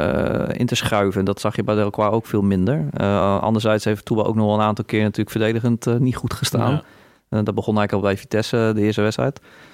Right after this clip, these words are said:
Speaker 1: Maar goed, dat, dat is ook een stukje ervaring opdoen. En, eh, maar goed, dat is een jongen vol potentie. En, eh, het zal me niet verbazen als die misschien, net zoals, eh,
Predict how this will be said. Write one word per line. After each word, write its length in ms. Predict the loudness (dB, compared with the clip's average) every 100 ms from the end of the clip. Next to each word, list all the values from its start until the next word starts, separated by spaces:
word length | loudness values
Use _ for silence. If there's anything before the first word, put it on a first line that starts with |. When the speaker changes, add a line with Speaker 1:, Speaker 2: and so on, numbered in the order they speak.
| -8
Speaker 1:
Maar 180 | -2 -2
goed, 200 | -2 -4
dat, 120 | -6 -4
dat 180 | -4 0
is 80 |
ook 120 | -2 -2
een 60 |
stukje 240 | -6 -2 -2
ervaring 420 | 0 0 2 0
opdoen. 380 | 0 0 0 2
En, 180 | 2
eh, 100 | 2
maar 180 | 2 0
goed, 160 | -2 -6
dat 180 | -4 -2
is 80 |
een 60 | 0
jongen 220 | 0 0
vol 160 | -2 -4
potentie. 640 | -2 -2 -2 -2 -2 0
En, 200 | 0 2
eh, 160 | 2 0
het 140 | 0
zal 120 | 0
me 80 | 2
niet 120 | 0
verbazen 360 | 0 0 0 0
als 100 | -2
die 120 | 0
misschien, 500 | 0 0 0 0 0
net 140 | 0
zoals, 340 | 0 -2 -2 -2
eh, 540 | 0 2 0 0 -2